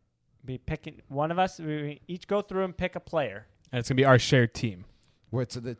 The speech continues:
Speaker 1: Um,
Speaker 3: group team. We all have our own teams, but I want everyone's opinion in here. I want, I want you guys to hear the debate. I want you guys to know as closely mimicking as, you know, the Team Canada's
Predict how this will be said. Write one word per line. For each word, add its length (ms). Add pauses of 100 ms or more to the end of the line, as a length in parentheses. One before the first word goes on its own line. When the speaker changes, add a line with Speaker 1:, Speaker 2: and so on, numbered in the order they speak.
Speaker 1:
Um, 200
Speaker 3:
group 320
team. 220
We 120
all 120
have 160
our 160
own 160
teams, 340
but 140
I 100
want 220
everyone's 440
opinion 400
in 120
here. 200
I 80
want, 220 (260)
I 80
want 180
you 80
guys 140
to 100
hear 240
the 100
debate. 640
I 60
want 160
you 60
guys 180
to 100
know 340 (480)
as 160
closely 480
mimicking 500
as, 140
you 80
know, 160
the 140
Team 260
Canada's 600